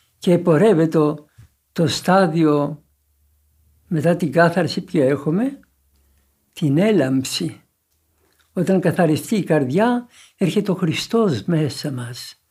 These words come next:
στην καρδιά. Και οι ιερείς, οι κεκαθαρμένοι, ζουν την έλαμψη. Θα έχετε ακούσει πολλά τροπάρα που θα λένε «Έλαμψας δια της χάριτος» και τα λοιπά.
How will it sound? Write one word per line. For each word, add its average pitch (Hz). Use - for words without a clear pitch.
στην -
καρδιά. 139
Και -
οι 160
ιερείς, 175
οι 175
κεκαθαρμένοι, 170
ζουν 180
την 165
έλαμψη. 143
Θα 269
έχετε 170
ακούσει 147
πολλά 151
τροπάρα 147
που -
θα 156
λένε 147
«Έλαμψας 175
δια 151
της 160
χάριτος» 156
και 170
τα 151
λοιπά. 151